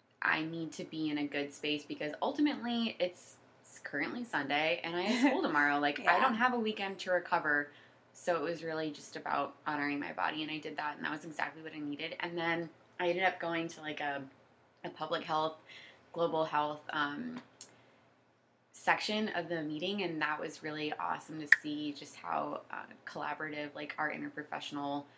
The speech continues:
Speaker 1: organizations working together, like, how important that is, and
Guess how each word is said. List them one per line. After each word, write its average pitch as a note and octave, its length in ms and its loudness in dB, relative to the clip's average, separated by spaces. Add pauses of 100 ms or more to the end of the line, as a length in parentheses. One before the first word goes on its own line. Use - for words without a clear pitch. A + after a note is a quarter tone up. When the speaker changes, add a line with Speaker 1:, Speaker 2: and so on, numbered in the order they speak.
(300)
Speaker 1:
organizations E3 880 -2 (160)
working D#3 380 -2
together, E3+ 440 0
like, D3 160 -2
how C#3+ 240 -2
important G3+ 420 -4
that G3 200 0
is, F#3+ 280 -2 (180)
and D3+ 440 0